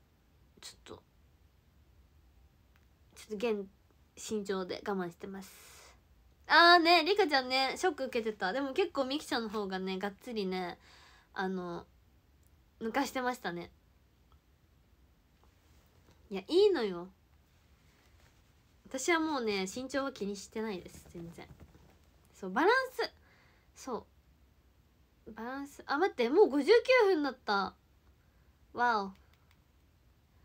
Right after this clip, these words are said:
お。わお、わお、わお。ちょっと待って。じゃあ、スクショタイム、スクショタイムしましょう。忘れてましたね。時間を忘れて喋ってました。え、じゃあ、ちょっと待っ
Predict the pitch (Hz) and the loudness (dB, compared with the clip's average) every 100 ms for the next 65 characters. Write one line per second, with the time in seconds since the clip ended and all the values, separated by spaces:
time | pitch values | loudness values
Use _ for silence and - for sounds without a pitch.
0 | _ _ - 240 220 214 208 196 208 202 | _ _ -12 -8 -8 -8 -10 -10 -12 -12
1 | 190 _ _ _ _ _ - _ _ _ | -14 _ _ _ _ _ -20 _ _ _
2 | _ _ _ _ _ - _ - - 233 | _ _ _ _ _ -20 _ -20 -12 -10
3 | 226 - 131 226 240 220 - 294 311 302 | -10 -10 -10 -8 -8 -8 -8 -8 -6 -6
4 | 277 220 - - 269 285 294 254 220 220 | -6 -8 -12 -18 -18 -12 -10 -8 -10 -10
5 | 214 - 202 - 220 247 240 240 247 - | -12 -10 -14 -12 -12 -10 -12 -12 -16 -12
6 | 196 196 - - - - _ _ - 220 | -10 -10 -14 -20 -20 -20 _ _ -20 -20
7 | 208 240 247 240 240 240 226 226 220 226 | -12 -8 -8 -8 -10 -12 -12 -14 -14 -14
8 | 208 185 185 - - - - _ _ _ | -12 -12 -14 -18 -20 -20 -20 _ _ _
9 | _ _ _ - - - 214 208 220 214 | _ _ _ -20 -20 -12 -8 -4 -4 -6
10 | 320 247 247 | -10 -6 -6